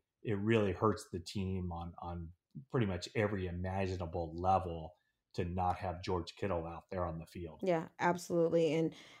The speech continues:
Speaker 2: aside from Kittle, uh, Jimmy Garoppolo, forty-niners, got positive news. Uh, the quarterback will not need to undergo surgery, uh, in the next couple of weeks, meaning there's a potential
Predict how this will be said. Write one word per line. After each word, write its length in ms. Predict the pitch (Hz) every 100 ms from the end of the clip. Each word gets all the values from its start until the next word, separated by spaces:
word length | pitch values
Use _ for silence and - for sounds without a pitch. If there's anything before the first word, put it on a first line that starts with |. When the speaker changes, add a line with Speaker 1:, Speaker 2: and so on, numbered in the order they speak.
| -
Speaker 2:
aside 440 | 185 196 202 196
from 180 | 190 196
Kittle, 440 | 185 208 196 185 180
uh, 200 | 180 175
Jimmy 300 | 175 196 196
Garoppolo, 460 | 190 185 190 190
forty-niners, 580 | 190 190 190 180 180 185
got 260 | 180 175 -
positive 680 | - 220 254 262 269 233 180
news. 420 | 185 180 170 175 - - -
Uh, 100 | 180
the 80 | 180
quarterback 480 | 202 196 196 185
will 140 | 180 180
not 640 | 180 185 185 185 185 -
need 380 | 180 185 180 175
to 460 | - 180 170 165 156 -
undergo 320 | 170 170 160
surgery, 760 | 160 - 185 180 180 175 170 165 - _ -
uh, 160 | 175 156
in 100 | 175
the 80 |
next 260 | 170 175 175
couple 320 | - 175 180
of 80 | 170
weeks, 280 | 180 170 175
meaning 300 | 208 233 254
there's 260 | 247 285
a 60 | 311
potential 840 | 277 349 - 381 - - 175 147